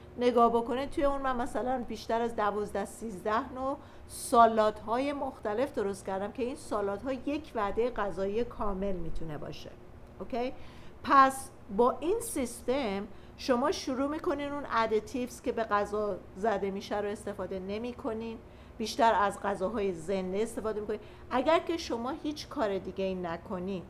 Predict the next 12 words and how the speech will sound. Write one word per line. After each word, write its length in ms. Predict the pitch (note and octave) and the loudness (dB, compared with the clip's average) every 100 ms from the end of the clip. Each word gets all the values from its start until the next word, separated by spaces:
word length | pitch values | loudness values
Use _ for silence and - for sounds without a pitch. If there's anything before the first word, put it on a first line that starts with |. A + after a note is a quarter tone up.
| F3+ | -4
و 100 | G#3+ | -4
سعی 300 | - C#4+ E4 | 0 0 0
کنین 280 | F4 F4 | -2 -4
تا 140 | F4+ C#4 | -4 -6
اونجایی 320 | A#3 B3+ C4+ | -4 0 0
که 140 | C4+ | 0
امکان 300 | A#3+ A#3+ G#3 | -6 -4 -4
داره 280 | G3 G3+ A#3 - - - | -2 -2 -2 -4 -16 -16
خونه 540 | - - A#3 B3+ D4+ | -10 -6 -4 0 0
غذا 480 | D#4 A3 F3+ D#3 E3 | 2 0 0 -2 -4
بخورین 500 | E3 D#3+ D3 A2 - - - - - | -4 -8 -10 -10 -12 -18 -18 -18 4
و 160 | A#3 | 8